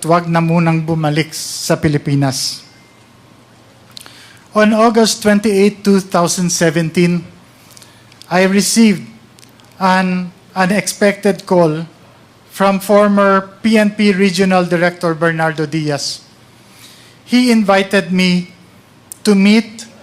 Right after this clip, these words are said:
with P N P Chief Ronald De La Rosa,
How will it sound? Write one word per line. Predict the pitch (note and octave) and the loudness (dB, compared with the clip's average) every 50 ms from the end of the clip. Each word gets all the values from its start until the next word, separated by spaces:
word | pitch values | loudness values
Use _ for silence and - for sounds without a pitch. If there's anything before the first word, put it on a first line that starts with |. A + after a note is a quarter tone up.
| - - - _ _ _ _ | -20 -20 -20 _ _ _ _
with | - F#3+ G3+ F#3+ D#3 - | 2 2 2 2 0 -2
P | - G#3+ G#3+ G#3+ | 0 2 4 4
N | G#3 G#3 G3+ | 4 4 2
P | G3+ G#3 G#3 G3 | 2 2 0 0
Chief | G3 - - G#3 F#3+ F#3 - - - | 2 2 2 2 2 2 -2 -12 -4
Ronald | E3 F#3 F#3+ F#3+ F#3 F3+ F3 F3 E3 C#3+ C#3 | 0 2 2 2 2 0 0 -2 -2 -6 -2
De | E3+ F3 | -2 0
La | E3 F3 E3+ | 2 2 0
Rosa, | D3+ E3 E3+ E3 - - F3 D#3+ D#3 D3+ | 0 0 -2 -2 -2 -2 0 0 0 -2